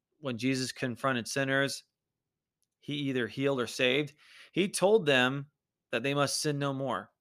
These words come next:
Zacchaeus, after he was converted, no longer embezzled money from people, but joyfully made, uh, restitutions for his wrongdoing.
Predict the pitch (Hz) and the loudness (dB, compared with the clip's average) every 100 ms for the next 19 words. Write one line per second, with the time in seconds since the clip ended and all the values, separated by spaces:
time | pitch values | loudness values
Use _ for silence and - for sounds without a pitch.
0 | _ _ _ _ _ _ _ _ _ 127 | _ _ _ _ _ _ _ _ _ 4
1 | 143 - 202 156 120 - - - - 131 | 6 6 4 6 6 4 -4 -6 -2 -2
2 | - 131 135 135 120 - 113 131 156 120 | 0 -4 -2 -2 -2 -4 0 4 6 4
3 | 117 127 139 131 147 151 135 120 117 151 | 2 2 2 4 4 4 0 0 6 6
4 | 143 117 117 117 113 120 107 120 117 120 | 4 -2 0 0 -2 -6 -6 -4 -2 -4
5 | 120 127 120 - 123 135 139 170 - 143 | 2 4 4 0 -8 2 4 2 0 -4
6 | 135 127 127 127 123 _ _ _ - _ | -4 0 0 0 -2 _ _ _ -20 _
7 | _ _ - - - 139 143 - 123 160 | _ _ -20 -20 -4 0 2 0 -2 2
8 | 185 156 123 107 113 - _ _ _ _ | 2 2 0 -2 -4 -8 _ _ _ _
9 | - 147 143 139 120 135 131 123 147 80 | -2 2 4 2 2 4 4 4 2 0